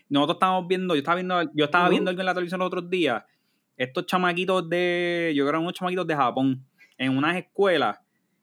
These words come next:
Speaker 1: Es más, yo creo que eso sale en el, en el docu-, en el, en lo de Ugly
Speaker 2: Ujú.
Speaker 1: Delicious de David Chan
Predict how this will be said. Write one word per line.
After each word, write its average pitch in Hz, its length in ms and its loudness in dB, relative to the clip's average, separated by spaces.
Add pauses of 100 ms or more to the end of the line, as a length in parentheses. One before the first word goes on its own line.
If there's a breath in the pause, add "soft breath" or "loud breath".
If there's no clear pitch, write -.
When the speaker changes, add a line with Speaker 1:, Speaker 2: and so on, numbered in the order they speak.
(180)
Speaker 1:
Es 160 120 2
más, 214 200 4
yo 175 100 2
creo 190 160 2
que 214 60 2
eso 214 140 2
sale 220 220 0
en 185 80 -4
el, 147 360 0
en 143 140 0
el 135 100 0
docu-, 139 260 -2
en 139 120 0
el, 127 400 -2
en 131 160 -2
lo 127 140 0
de 127 200 2
Ugly 131 180 0
Speaker 2:
Ujú. 123 60 2
Speaker 1:
Delicious 151 340 0
de 170 240 2
David 151 280 2
Chan 113 300 -4